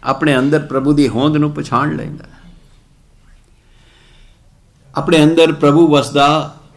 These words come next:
ਅਨੁਭਵ ਕਰ ਲੈਂਦਾ। "ਜਾਂ ਕੈ ਹਿਰਦੈ ਬ੍ਰਿਸ਼-, ਵਿਸ਼ਵਾਸ ਪ੍ਰਭ ਆਇਆ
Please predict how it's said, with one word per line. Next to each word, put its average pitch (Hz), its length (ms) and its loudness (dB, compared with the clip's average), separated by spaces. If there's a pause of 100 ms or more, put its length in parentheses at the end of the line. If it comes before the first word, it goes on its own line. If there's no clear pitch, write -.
(380)
ਅਨੁਭਵ 147 340 2
ਕਰ 127 180 -2
ਲੈਂਦਾ। 143 400 -4 (3250)
"ਜਾਂ 101 240 -2
ਕੈ 123 200 -6
ਹਿਰਦੈ 117 460 -4
ਬ੍ਰਿਸ਼-, 101 400 -10
ਵਿਸ਼ਵਾਸ 95 520 -6
ਪ੍ਰਭ 156 260 -4
ਆਇਆ 175 560 -2